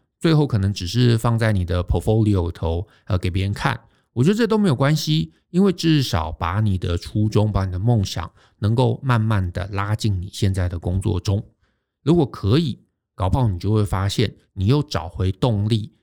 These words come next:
可以在你现在的领域中啊，继续努力。可是呢，当然也有一个可能性啊，就是你认真想了一轮，结果呢，你发现自己其实也没什么初衷，一开始进来可能真的是一个什么误打误撞的一个过程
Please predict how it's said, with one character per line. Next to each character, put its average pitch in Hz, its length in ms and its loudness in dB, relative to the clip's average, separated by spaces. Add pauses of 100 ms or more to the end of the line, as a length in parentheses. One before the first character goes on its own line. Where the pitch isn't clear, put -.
可 - 120 -2
以 110 80 4
在 113 180 0
你 90 120 -4
现 110 220 0
在 98 180 2
的 90 120 2
领 85 220 -8
域 95 120 0
中 92 220 0
啊， 85 100 -6 (280)
继 - 120 2
续 104 160 2
努 98 200 -6
力。 95 180 -12 (920)
可 - 140 0
是 220 120 2
呢， 196 200 2 (240)
当 160 160 2
然 120 340 0 (200)
也 143 100 2
有 208 100 4
一 185 60 2
个 185 80 4
可 123 160 0
能 85 180 0
性 - 300 -2 (460)
啊， - 120 -2
就 175 140 2
是 175 360 0
你 107 100 2
认 202 180 4
真 214 160 2
想 85 240 0
了 90 80 -2
一 120 80 6
轮， 92 260 2 (640)
结 190 120 2
果 220 100 4
呢， 208 120 4
你 165 100 4
发 160 220 2
现 175 280 0
自 - 120 -4
己 220 80 2
其 131 160 2
实 151 80 0
也 147 80 4
没 104 180 2
什 160 80 0
么 87 100 -2
初 104 200 -2
衷， 95 240 0 (400)
一 170 100 -2
开 202 140 2
始 156 100 -2
进 151 220 2
来 120 160 2
可 113 100 -2
能 98 180 2
真 170 160 2
的 165 100 4
是 135 140 2
一 127 100 4
个 117 120 2
什 - 140 -4
么 85 100 -2
误 123 140 4
打 92 180 -2
误 95 100 -6
撞 101 220 0
的 92 80 0
一 - 20 -2
个 98 120 0
过 92 200 0
程 95 240 -8